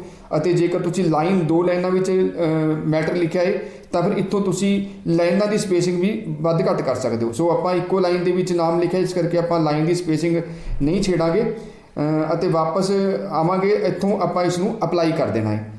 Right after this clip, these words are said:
ਜਿਸ ਤਰ੍ਹਾਂ ਹੀ ਆਪਾਂ ਇਸ ਨੂੰ ਅਪਲਾਈ ਕਰ ਦਿੰਦੇ ਹਾਂ ਤਾਂ ਫਿਰ ਇਹ ਕਲਾਸਿਕ ਵਾਲੀ ਵਿੰਡੋ ਦੇ ਵਿੱਚ ਸਾਨੂੰ ਲਿਖਿਆ ਹੋਇਆ ਨਜ਼ਰ ਆਉਣ ਲੱਗ ਜਾਵੇਗਾ। ਹੁਣ ਜੇਕਰ ਆਪਾਂ ਆਪਣੇ ਮੋਬਾਈਲ ਫੋਨ ਦੀ ਸਕਰੀਨ ਬੰਦ ਕਰੀਏ, ਅ, ਤਾਂ ਫਿਰ ਤੁਸੀਂ ਇਹ ਦੇਖੋ ਇਹ ਇਸ ਤਰ੍ਹਾਂ ਦਾ ਸਾਨੂੰ ਨਜ਼ਰ ਆਵੇਗਾ।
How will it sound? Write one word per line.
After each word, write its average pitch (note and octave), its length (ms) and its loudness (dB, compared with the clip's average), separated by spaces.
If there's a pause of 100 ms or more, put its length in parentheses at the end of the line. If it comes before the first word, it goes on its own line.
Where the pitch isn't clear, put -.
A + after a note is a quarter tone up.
(320)
ਜਿਸ F3 180 0
ਤਰ੍ਹਾਂ A3+ 140 0
ਹੀ A#3 60 2
ਆਪਾਂ A3+ 180 0
ਇਸ G#3+ 140 0
ਨੂੰ A3+ 120 2
ਅਪਲਾਈ F#3+ 280 0
ਕਰ G3 140 2
ਦਿੰਦੇ F#3 340 0
ਹਾਂ G3+ 60 0
ਤਾਂ G#3 140 0
ਫਿਰ G#3 120 0
ਇਹ A3 200 2
ਕਲਾਸਿਕ G3+ 760 0
ਵਾਲੀ F3 320 2
ਵਿੰਡੋ F3 280 2
ਦੇ F#3+ 100 2
ਵਿੱਚ F#3+ 160 0
ਸਾਨੂੰ F3 320 0
ਲਿਖਿਆ E3 220 0
ਹੋਇਆ F3 180 2
ਨਜ਼ਰ E3 220 0
ਆਉਣ E3+ 180 0
ਲੱਗ D#3+ 120 2
ਜਾਵੇਗਾ। E3+ 400 0 (640)
ਹੁਣ F3 100 0
ਜੇਕਰ F#3+ 220 2
ਆਪਾਂ F#3+ 200 0
ਆਪਣੇ F#3+ 200 0
ਮੋਬਾਈਲ F3 460 2
ਫੋਨ F3 220 2
ਦੀ F#3 80 0
ਸਕਰੀਨ F3+ 340 2
ਬੰਦ E3 240 2
ਕਰੀਏ, E3+ 520 0 (480)
ਅ, E3 100 0
ਤਾਂ G3 100 2
ਫਿਰ G3 140 0
ਤੁਸੀਂ G3 280 2
ਇਹ F#3+ 40 2
ਦੇਖੋ F#3 360 2
ਇਹ G3 160 2
ਇਸ - 120 -2
ਤਰ੍ਹਾਂ F#3 240 -2
ਦਾ - 460 -2
ਸਾਨੂੰ E3 480 0
ਨਜ਼ਰ D#3+ 240 2
ਆਵੇਗਾ। A2+ 640 -2